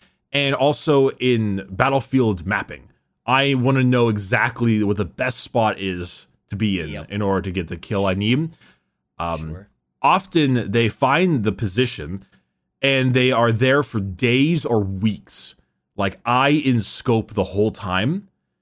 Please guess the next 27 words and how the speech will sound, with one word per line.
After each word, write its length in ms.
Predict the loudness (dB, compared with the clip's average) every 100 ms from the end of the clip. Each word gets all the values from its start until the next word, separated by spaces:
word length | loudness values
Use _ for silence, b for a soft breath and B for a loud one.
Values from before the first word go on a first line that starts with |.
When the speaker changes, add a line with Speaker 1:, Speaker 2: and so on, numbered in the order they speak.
| _ _ -2
Speaker 1:
And 180 | 2 2
they 80 |
kind 220 | 2 0 0
of 80 | 0
enter 320 | -2 0 0
this 260 | 0 -2
weird 440 | -2 2 2 2 -2
set 340 | -4 -2 0
of, 140 | -2 0
like, 240 | -2 -4 -14 _ -20
hyper, 840 | -16 -4 -2 0 2 2 2 0 -4 b b _
hyper, 800 | -6 0 2 4 2 4 4 2
um, 680 | 2 0 0 -2 -4 -8 -10 -18
hibernation 960 | -10 -2 2 2 2 0 -2 -8 -14 -20 _ _ _ _ -4
in 100 | -2
a 60 |
weird 300 | 0 0 -2
way. 260 | -6 -10 -12 _ _ _ _ _ _
Speaker 2:
Right. 280 | -20 -20 -20 _ _ _ _ _ _
Speaker 1:
And 260 | 0 2 2
then 140 | 2
in 120 | 2
that 160 | 2 2
Speaker 2:
I 40 | 0
Speaker 1:
time 240 | 0 0
f-, 200 | -2 -6
right, 240 | -4 -4